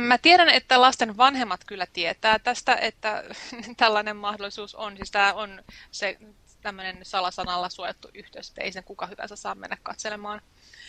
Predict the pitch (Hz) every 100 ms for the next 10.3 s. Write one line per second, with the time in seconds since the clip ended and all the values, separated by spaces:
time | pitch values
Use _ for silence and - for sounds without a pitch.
0 | - - 202 196 - 190 180 - - -
1 | - 220 208 190 220 214 202 220 - 220
2 | - 220 220 208 202 196 214 202 _ _
3 | - 208 202 196 - 190 190 196 - _
4 | _ _ _ _ _ - 190 208 196 -
5 | 180 - _ _ _ _ _ - 202 -
6 | 185 180 - 185 185 196 - 185 190 180
7 | 185 180 185 180 - _ _ - 190 190
8 | 247 254 262 233 220 214 208 202 226 254
9 | 226 214 196 185 185 180 - 180 175 180
10 | 180 185 170